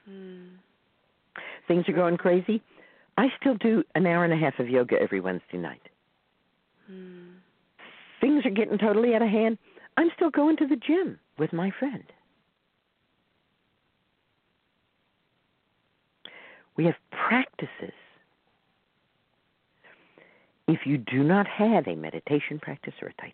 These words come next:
Speaker 2: Chi practice or a yoga practice or some
Speaker 1: Hmm.
Speaker 2: practice, this is a wake-up call to find a practice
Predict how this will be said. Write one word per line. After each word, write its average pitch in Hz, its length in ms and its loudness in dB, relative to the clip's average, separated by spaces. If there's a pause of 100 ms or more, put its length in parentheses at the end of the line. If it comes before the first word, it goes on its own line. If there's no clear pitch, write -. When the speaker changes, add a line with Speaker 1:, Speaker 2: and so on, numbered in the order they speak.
(100)
Speaker 2:
Chi - 160 -4
practice - 400 -10
or 76 80 -6
a 82 60 -6
yoga 180 340 0
practice 160 460 -4
or - 100 -2 (600)
some 214 300 2
Speaker 1:
Hmm. 190 60 -18 (420)
Speaker 2:
practice, - 760 -4 (1400)
this 139 420 0 (520)
is - 100 -8
a 127 80 2
wake-up 143 480 0
call 107 500 2 (760)
to - 140 -6 (200)
find 139 500 2
a - 40 -8 (120)
practice - 540 -6